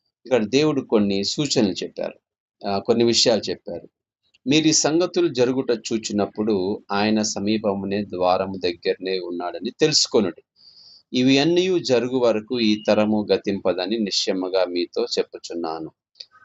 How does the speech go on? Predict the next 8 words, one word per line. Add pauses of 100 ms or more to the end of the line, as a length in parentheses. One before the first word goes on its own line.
(120)
ఆకాశమును
భూమియు
గతించును
గాని
నా
మాటలు
ఏమాత్రమును
గతింపవు.